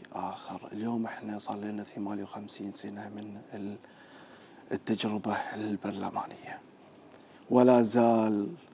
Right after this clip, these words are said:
هناك صراع، يعني مثل ما قاعدين نشوف ما بين السلطتين. لمتى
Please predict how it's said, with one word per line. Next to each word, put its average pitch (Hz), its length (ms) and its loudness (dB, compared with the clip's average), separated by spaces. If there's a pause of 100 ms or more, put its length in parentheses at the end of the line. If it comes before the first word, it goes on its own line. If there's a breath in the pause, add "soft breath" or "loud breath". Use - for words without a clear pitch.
(320)
هناك 107 640 0 (280 loud breath)
صراع، 117 580 8 (1200 soft breath)
يعني 98 680 -6 (880 soft breath)
مثل 104 500 -4 (480)
ما 101 140 -6 (100)
قاعدين 107 720 -4
نشوف 139 500 6 (440)
ما 101 240 -4
بين 101 240 0 (800 soft breath)
السلطتين. - 580 -8 (520)
لمتى 110 1040 -2